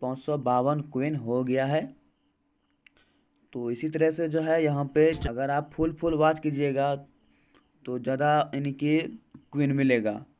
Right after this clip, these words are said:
यानी कि जितना देर तक आप वीडियो देखिएगा उतना ज़्यादा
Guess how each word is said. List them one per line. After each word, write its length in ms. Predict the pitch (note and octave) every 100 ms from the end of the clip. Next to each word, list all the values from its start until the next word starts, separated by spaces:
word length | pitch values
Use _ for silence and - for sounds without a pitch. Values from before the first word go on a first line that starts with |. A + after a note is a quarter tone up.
| _ _ _ _ _ _ _ _ _ _ _ _ _ _ _ _ C3
यानी 160 | C3
कि 80 | B2+
जितना 300 | B2+ C#3 D3+
देर 180 | C#3+ C#3+
तक 180 | D3+ D3+
आप 120 | C#3+
वीडियो 260 | C3+ C3+ D3
देखिएगा 460 | C#3 C#3 D3 C#3+ D3
उतना 280 | C3 C#3 C3+
ज़्यादा 280 | C3 D3